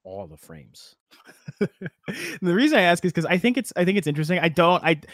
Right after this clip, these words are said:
Speaker 2: I don't think it's holding, I don't think it's holding back devs. I think, you know, they were
Speaker 1: Frame.
Speaker 2: deve-, like, how do you,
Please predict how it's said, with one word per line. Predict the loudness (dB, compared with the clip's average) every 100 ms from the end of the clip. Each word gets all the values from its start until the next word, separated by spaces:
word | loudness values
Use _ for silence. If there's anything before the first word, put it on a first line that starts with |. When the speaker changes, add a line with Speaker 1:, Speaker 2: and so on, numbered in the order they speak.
| -8 2
Speaker 2:
I | 4
don't | 6
think | 4
it's | 2
holding, | 0 0
I | 2
don't | 2 0
think | -4
it's | -4
holding | -4 -2
back | -2 -2
devs. | -2 -2 -2 -4
I | -4
think, | -4 -4
you | -4
know, | -4 -6 -12 -20 -6 2
they | 4
were | 4
Speaker 1:
Frame. | 2 0
Speaker 2:
deve-, | 4
like, | 4 4
how | 4
do | 4
you, | 2